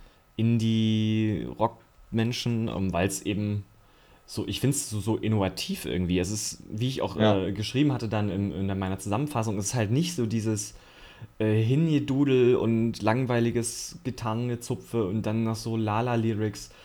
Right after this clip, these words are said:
Speaker 1: Es hat irgendwie, jeder Song steht auch, ähm, für sich irgendwie immer bewusst da, find ich. Und
Speaker 2: Mhm.
Speaker 1: also es fängt auch stark an mit Nevermind, ähm, und hat dann aber auch gerade das jetzt was, was, ähm, letztens,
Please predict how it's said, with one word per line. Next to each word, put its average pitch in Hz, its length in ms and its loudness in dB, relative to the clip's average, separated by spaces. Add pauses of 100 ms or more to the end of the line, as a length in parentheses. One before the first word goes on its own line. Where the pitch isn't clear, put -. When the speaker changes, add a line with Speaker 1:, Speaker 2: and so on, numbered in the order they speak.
(220)
Speaker 1:
Es 87 200 -6
hat 131 180 -2
irgendwie, 117 320 0
jeder 139 360 2
Song 151 260 -2
steht 131 300 -4
auch, 120 340 -4
ähm, 104 420 0 (420)
für 117 140 0
sich 131 280 -2 (220)
irgendwie 113 200 2
immer 127 140 2
bewusst 104 540 -2
da, 120 260 2
find 214 200 -8
ich. - 280 -12 (640)
Und 110 240 4
Speaker 2:
Mhm. 107 60 0
Speaker 1:
also 101 140 -2
es 101 120 -4
fängt 131 200 0
auch 110 80 0
stark 107 260 0
an 117 100 4
mit 104 140 2
Nevermind, 110 800 2
ähm, 95 560 -2
und 98 180 -4
hat 113 160 -4
dann 107 120 0
aber 95 160 -2
auch 92 140 -8
gerade 107 280 -4
das 101 260 -6
jetzt - 160 -8
was, - 240 -4
was, - 340 -4
ähm, 95 380 0 (440)
letztens, 113 420 0